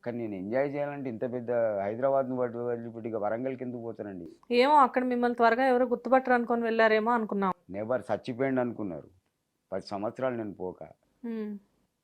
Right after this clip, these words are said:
Speaker 1: YouTube-లో చూసి, నన్ను చూసే వరకు స్టన్ అయినలు. రైల్వే స్టేషన్లో ఇట్లా కదం పెట్టిన అంతే, హమాలోళ్ళు, జనాలు, "ఇతను నువ్వేనా?" "ఆ, నేనే."
Speaker 2: మ్మ్.
Speaker 1: "నేనే?"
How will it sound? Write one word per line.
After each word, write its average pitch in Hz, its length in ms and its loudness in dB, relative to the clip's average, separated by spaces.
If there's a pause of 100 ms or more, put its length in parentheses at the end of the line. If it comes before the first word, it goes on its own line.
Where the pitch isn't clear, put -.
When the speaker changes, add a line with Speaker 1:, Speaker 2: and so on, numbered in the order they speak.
Speaker 1:
YouTube-లో 127 460 -4
చూసి, 113 600 -8
నన్ను 107 220 -6
చూసే 120 300 -6
వరకు 139 240 -4
స్టన్ 123 360 -4
అయినలు. 120 240 -4
రైల్వే 127 360 0
స్టేషన్లో 131 440 -6
ఇట్లా 117 260 -6
కదం 117 300 -2
పెట్టిన 120 300 -6
అంతే, 104 320 -8 (460)
హమాలోళ్ళు, 101 680 -2 (680)
జనాలు, 101 640 -4 (640)
"ఇతను 151 240 -2
నువ్వేనా?" 156 460 -4 (160)
"ఆ, 98 80 -12
నేనే." 82 360 -12 (720)
Speaker 2:
మ్మ్. 233 160 -20 (280)
Speaker 1:
"నేనే?" 160 360 -8